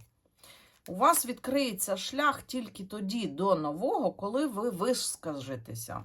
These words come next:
І тут. І тут те саме. Ну, що це таке?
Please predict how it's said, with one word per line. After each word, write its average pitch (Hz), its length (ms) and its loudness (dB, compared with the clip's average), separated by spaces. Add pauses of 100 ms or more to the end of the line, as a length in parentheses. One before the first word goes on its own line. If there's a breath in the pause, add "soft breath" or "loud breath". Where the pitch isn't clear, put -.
І 190 100 -10
тут. 165 320 -10 (840 soft breath)
І 226 120 -8
тут 185 360 -12
те 151 140 -10
саме. 143 420 -8
Ну, 139 140 -14
що - 220 -16
це - 180 -18
таке? 113 400 -20